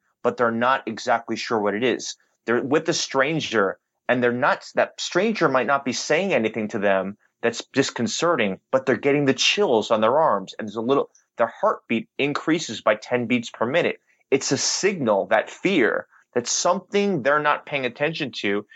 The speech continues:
is potentially iffy here. And the best people in the field, in the military, in the government, and organizations, they welcome that and they're proud. They're happy to have those signals because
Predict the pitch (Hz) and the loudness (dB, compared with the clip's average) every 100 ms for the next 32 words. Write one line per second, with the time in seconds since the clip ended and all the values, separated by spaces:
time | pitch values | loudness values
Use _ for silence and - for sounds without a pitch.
0 | - - - - - 120 117 131 143 - | -8 -6 -2 -4 -2 -4 -2 -2 -2 0
1 | 185 - 165 117 101 - - _ _ 127 | -2 -2 -4 -2 -2 -4 -8 _ _ 0
2 | 123 110 - 143 190 - - 233 226 117 | 0 -2 -2 -2 -2 -8 -4 -4 0 0
3 | 113 113 - 170 135 101 104 101 110 147 | 2 -2 -2 -2 2 0 -2 -2 0 0
4 | 151 - 143 135 101 90 123 139 135 110 | 0 0 0 0 -2 0 0 2 0 -2
5 | 107 113 110 104 104 143 185 - 78 67 | 0 0 0 -2 0 0 0 -2 -6 -10
6 | - - - - _ 104 175 127 160 226 | -12 -14 -20 -20 _ -2 -2 0 0 0
7 | 170 120 110 110 - 117 131 147 - - | -2 0 2 0 0 -2 0 -2 -4 -2
8 | 113 127 127 131 139 214 139 131 131 123 | -2 -2 -2 -2 -2 -2 -2 -2 -2 -2
9 | 117 - 190 180 107 104 - 117 - 208 | -4 -4 -6 -4 -6 -6 -8 -12 -4 2
10 | 165 104 - | 2 2 -4